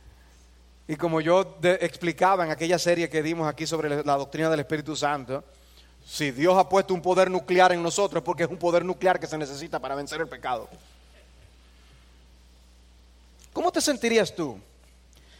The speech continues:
si fueras hospedado en casa de alguien que no te atiende, no te habla, no procura hacer nada para hacerte sentir bien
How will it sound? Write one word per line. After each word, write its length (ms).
si 340
fueras 360
hospedado 800
en 160
casa 280
de 140
alguien 440
que 140
no 140
te 60
atiende, 520
no 120
te 140
habla, 420
no 180
procura 320
hacer 160
nada 240
para 200
hacerte 280
sentir 300
bien 480